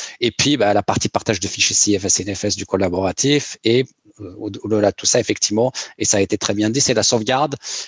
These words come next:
qui, euh, à mon sens, effectivement, aujourd'hui, toutes les entreprises ont pris conscience, euh, grâce à la télé, euh, et, euh, <laughs> à, à, à ce type de, de, de podcast que, euh, il faut sauvegarder ses données, c'est vital, et, euh, la, la, l'actualité démontre que c'est, c'est, c'est vital à, à cause des, des,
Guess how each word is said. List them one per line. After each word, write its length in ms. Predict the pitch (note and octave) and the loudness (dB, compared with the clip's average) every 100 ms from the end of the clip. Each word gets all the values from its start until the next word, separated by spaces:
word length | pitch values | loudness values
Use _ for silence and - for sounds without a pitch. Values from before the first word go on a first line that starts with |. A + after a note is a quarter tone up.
| - | -12
qui, 260 | - B2+ A#2 | -4 -2 0
euh, 380 | A2 G#2 G2+ G2 | 2 2 4 2
à 140 | F#2 A2 | 0 2
mon 140 | A2 | 2
sens, 240 | G#2 A#2 - | 0 0 0
effectivement, 580 | G#2 - G#2+ A#2 A#2 | -2 -4 -2 0 0
aujourd'hui, 440 | F#2+ F#2+ G2 G#2+ A2 _ | 0 -2 -2 -2 -4 _
toutes 220 | C3+ - | -6 -2
les 100 | G#2 | -2
entreprises 400 | G2+ - - A2 | -2 -6 -2 -2
ont 60 | F#2+ | -2
pris 160 | - | -4
conscience, 600 | G2+ G#2 - A2 A2 - | -4 -2 -2 0 -2 -2
euh, 460 | F#2+ F#2 F#2 F#2+ F#2+ | -2 -2 -4 -6 -6
grâce 320 | G#2 G2+ G2+ | -2 0 2
à 40 | G#2 | 2
la 100 | G#2 | 0
télé, 400 | - G#2 A2 A2+ | 0 -2 0 0
euh, 320 | F#2+ F#2 F#2 - | -2 -6 -10 -8
et, 180 | G#2+ G#2 | -4 -4
euh, 240 | F#2+ F#2+ F#2+ - - | -4 -6 -6 -8 -8
<laughs> 260 | - - - | -10 -10 -4
à, 340 | G2+ A2 G#2+ | 0 2 2
à, 100 | A2 | 2
à 40 | |
ce 140 | A2 A#2+ | 2 0
type 240 | - G#2 | -4 -6
de, 160 | G2+ G2+ | -2 0
de, 160 | G2 | 0
de 140 | F#2+ G2 | 0 0
podcast 560 | - A2 - A#2 - | 0 0 2 2 0
que, 200 | - A2 G#2+ - - - - | 0 -2 -2 -6 -12 -12 -8
euh, 180 | F#2 F2+ | -6 -4
il 80 | B2+ | -4
faut 120 | - | -2
sauvegarder 360 | C3 A#2 A2+ G#2 | 0 2 2 0
ses 140 | - | 0
données, 220 | G#2+ A2+ | 0 2
c'est 140 | A2 G2+ | 0 0
vital, 500 | F#2+ - A#2+ C#3 A#2 | -2 0 2 2 2
et, 320 | G2+ G#2+ A#2 | 2 2 2
euh, 320 | F#2+ F#2+ F#2+ F#2+ | 2 0 -2 -2
la, 340 | F#2+ F#2+ G2 | 0 0 0
la, 260 | G2+ F#2+ F#2 | 0 0 0
l'actualité 720 | G#2 - G2+ G2 - A#2 A2 | -4 -4 -8 -8 -2 -2 0
démontre 420 | F#2+ G2+ A2 - | -4 -6 -12 -14
que 160 | A2 | -12
c'est, 220 | G#2 - - | -8 -8 -6
c'est, 180 | - | -4
c'est 140 | - F#2+ | -4 -6
vital 320 | F#3+ - G2+ | -6 -2 0
à, 360 | F#2+ - - - | -2 -8 -8 -8
à 40 | |
cause 240 | - G#2 | -4 -6
des, 220 | F#2 G2 F#2 | -2 -2 -2
des, 160 | F#2 | -4